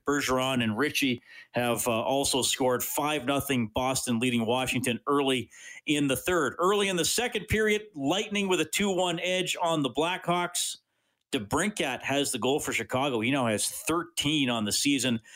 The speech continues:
Later, Blues and the Kings. Ducks will play the Avalanche. The Wild meet the Coyotes. And it'll be the Golden Knights up against the Sharks. The Oil Kings just underway, about a minute into the first period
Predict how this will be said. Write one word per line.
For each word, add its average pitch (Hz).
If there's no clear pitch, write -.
Later, 190
Blues 175
and 185
the 165
Kings. 190
Ducks 175
will 170
play 175
the 151
Avalanche. 170
The 139
Wild 160
meet 160
the 147
Coyotes. 147
And 131
it'll 127
be 127
the 117
Golden 147
Knights 139
up 143
against 127
the -
Sharks. -
The 147
Oil 208
Kings 185
just -
underway, 165
about 131
a 127
minute 180
into 160
the 175
first 160
period 147